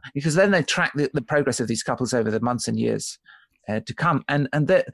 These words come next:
the couples who do that are more likely to stay together, more likely to be happier, more likely to solve their problems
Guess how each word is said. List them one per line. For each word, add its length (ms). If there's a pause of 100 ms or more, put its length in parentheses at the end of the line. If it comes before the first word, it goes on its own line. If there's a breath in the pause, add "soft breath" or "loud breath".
(160 loud breath)
the 80
couples 300
who 100
do 120
that 120
are 60
more 400
likely 300
to 100
stay 180
together, 240
more 220
likely 140
to 80
be 100
happier, 520 (360 loud breath)
more 180
likely 240
to 120
solve 320
their 100
problems 640